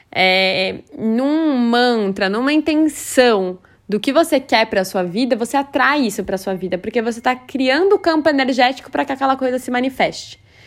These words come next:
Então, isso pra mim é a reza profunda. Dá você a trazer essa sensação de gratidão primeiro por tudo que existe e nos mantém vivo, porque é uma teia da vida incrível.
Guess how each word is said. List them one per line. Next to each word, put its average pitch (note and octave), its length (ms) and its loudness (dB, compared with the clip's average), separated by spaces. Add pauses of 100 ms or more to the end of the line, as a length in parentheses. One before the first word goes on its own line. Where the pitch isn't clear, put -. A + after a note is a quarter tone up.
(200)
Então, B3+ 340 0
isso F4+ 240 4
pra G4 220 4
mim C#4+ 320 0
é B3+ 180 0
a A#3+ 100 2
reza G3 560 2
profunda. F#3 800 -6 (380)
Dá G#3+ 140 4
você C4 240 -2
a C#4+ 240 2 (120)
trazer C#4 360 2
essa F4+ 240 0
sensação D#4+ 480 0
de B3 100 0
gratidão B3 920 0
primeiro E4 640 -2 (680)
por C4+ 160 2
tudo C#4 540 2
que A#3+ 300 0
existe A#3 680 0
e - 20 -2
nos G#3+ 160 -2
mantém G#3+ 440 -2
vivo, A#3 440 2
porque B3 240 -4
é A3 60 4
uma A3 160 0
teia A3 300 2
da G#3 120 2
vida G3 320 -4
incrível. B3 1160 -2